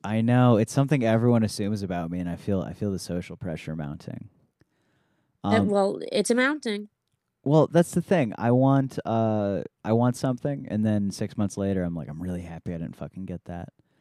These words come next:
Speaker 1: But there's one. There's one that I wanna steal. 'Cause I, I think it's the funny, it's the funniest tattoo I've ever heard of.
Speaker 2: Steal it. No one will know.
Speaker 1: Yeah.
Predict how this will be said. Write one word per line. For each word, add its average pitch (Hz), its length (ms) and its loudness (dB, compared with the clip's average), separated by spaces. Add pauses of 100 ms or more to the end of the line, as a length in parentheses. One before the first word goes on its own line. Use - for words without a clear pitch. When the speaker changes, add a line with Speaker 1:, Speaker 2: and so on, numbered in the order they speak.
(640)
Speaker 1:
But 147 140 10
there's 151 180 8
one. 120 420 6 (140)
There's 123 280 6
one 117 480 2 (540)
that 107 300 -2
I 104 60 0
wanna 110 240 4
steal. 90 480 -8 (760)
'Cause - 140 -20
I, 98 240 -6
I 95 80 -10
think 98 200 -8
it's - 100 -14
the 95 100 -6
funny, 92 240 -6
it's - 160 -12
the - 160 -6
funniest 98 400 -4
tattoo - 340 -8
I've - 120 -6
ever - 240 -10
heard - 240 -10
of. - 60 -18 (840)
Speaker 2:
Steal 277 400 -2
it. 180 220 -2
No 226 320 -6
one 254 120 -2
will 202 140 -4
know. 165 240 -8 (240)
Speaker 1:
Yeah. 95 300 0